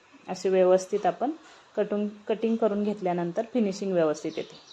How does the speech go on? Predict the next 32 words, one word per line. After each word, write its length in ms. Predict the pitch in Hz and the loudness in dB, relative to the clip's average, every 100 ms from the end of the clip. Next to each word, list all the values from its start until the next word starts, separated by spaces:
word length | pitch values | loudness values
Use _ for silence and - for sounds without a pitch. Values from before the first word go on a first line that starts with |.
| - - - - - - - - - | -20 -20 -20 -20 -20 -20 -20 -16 -4
आता 160 | 185 202 | 2 2
इथून 340 | 208 202 196 | 2 0 -2
पण 160 | 196 185 | -2 0
आपला 260 | 180 175 | 2 2
जसा 300 | 175 190 196 | 4 2 4
राऊंड 260 | 190 185 190 | 4 2 0
शेप 300 | - 202 180 | 0 0 2
आहे 300 | 170 165 175 | 2 0 -4
त्या 180 | 185 180 | -2 0
पद्धतीने 540 | 180 170 165 170 165 | -2 -2 -4 -4 -6
आपण 260 | 156 180 233 | -4 -6 0
कटिंग 320 | 214 180 160 | 0 0 0
करून 280 | 160 160 165 | 0 0 -2
घ्यायचं 360 | 175 160 156 | -2 -2 -2
आहे, 320 | 151 147 190 | -2 -2 -4
कारण 400 | 262 - 180 175 | -8 -6 -4 -2
इथं 200 | 185 180 | -2 -4
आपण 280 | 175 - 226 | -4 -4 -6
पायपिंग 400 | 233 196 170 170 | 0 2 0 -4
करणार 340 | 160 156 151 143 | -4 -4 -4 -8
आहोत. 100 | 135 - - - - - - - - - - | -10 -16 -20 -20 -20 -20 -20 -20 -20 -20 -12
आता 200 | - 180 | -6 -2
जितका 340 | 202 214 214 208 | 2 2 4 4
आपला 320 | 202 196 247 - - - - - _ _ _ _ _ _ _ - - | 4 0 0 -2 -18 -20 -20 -20 _ _ _ _ _ _ _ -20 -8
एक्स्ट्राचा 480 | 190 180 208 208 214 | -8 0 2 4 6
आपण 240 | 190 185 | 4 2
एक 240 | 180 180 190 | 0 -2 -2
इंच 200 | 185 208 | -2 -2
ठे-, 220 | 202 - - | -4 -6 -2
कट 120 | 208 208 | -2 0
केलेलं 340 | 208 202 190 196 | 0 2 4 2
होतं 320 | 185 180 | 2 -2